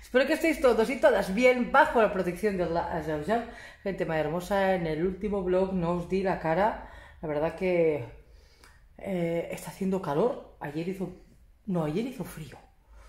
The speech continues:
Bueno, más o menos. Pero ya sabéis que andamos un poquito despelotados en casa y como que da un poquito de pereza el vestir y <laughs> no creáis que voy, voy muy bien vestida, porque voy vestida con esto y, ahí, y si viera eso que llevo abajo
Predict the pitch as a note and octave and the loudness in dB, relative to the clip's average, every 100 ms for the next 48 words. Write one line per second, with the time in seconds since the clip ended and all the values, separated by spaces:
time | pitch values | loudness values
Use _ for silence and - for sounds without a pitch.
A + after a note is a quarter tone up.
0 | - - G#3 E3+ G3 - E3 D3+ C#3+ - | -20 -12 -12 -10 -10 -8 -8 -10 -16 -18
1 | - - - - - F#3 F3 F3 C#3+ D3 | -20 -20 -20 -18 -4 0 0 -2 -6 -8
2 | - - - - - E3+ D3 D#3 D#3 - | -12 -20 -20 -20 -8 -6 -4 -4 -4 -8
3 | D3+ D3+ C3+ E3+ E3 D#3 - - D3 C3+ | -10 -12 -12 -6 -4 -4 -6 -6 -6 -4
4 | D3+ D3+ C#3 D3 D3 F3 E3+ C#4 D4 - | -4 -4 -8 -10 -6 -6 -4 -6 -10 -14
5 | - - F#3+ F#3 E3+ E3+ F3 E3 E3 D3+ | -20 -14 -8 -4 -4 -4 -2 -2 0 -2
6 | D3 D#3+ G3+ F3+ F#3 F3+ E3+ D3+ D3+ - | -2 -6 -8 -10 -6 -6 -6 -6 -6 -4
7 | E3 C#3+ C3 - - - E3+ D#3 D3 - | -4 -4 -6 -14 -20 -10 -6 -4 -4 -6
8 | - F3 D#3+ D3+ D3 C#3+ A#2 - - - | -8 -6 -4 -6 -6 -8 -10 -12 -12 -14
9 | F3 F#3+ E3+ F#3+ E3 D3+ - C#3+ C#3 C3+ | -16 -10 -8 -2 -2 -2 -6 -6 -6 -8
10 | - - A#2 - D#3+ E3 D#3 D3+ D3+ D3+ | -14 -16 -18 -12 -4 -2 -2 -2 -4 -4
11 | C#3+ C3+ - G#3 F#3 D3+ C#3 C3 C#3+ D#3 | -6 -8 -8 -6 -6 -6 -10 -10 -6 -6
12 | D#3 - E3 D3+ D#3 D#3 D#3 G3 D#3+ D3 | -6 -8 -6 -4 -4 -6 -6 -4 -4 -6
13 | C#3+ - - - - - - C3 B2+ C#3+ | -12 -18 -20 -20 -20 -20 -16 -12 -8 -6
14 | D#3 D#3+ C#3+ C#3+ C3+ C3+ C3+ - - E3+ | -6 -8 -10 -10 -10 -8 -10 -12 -16 -18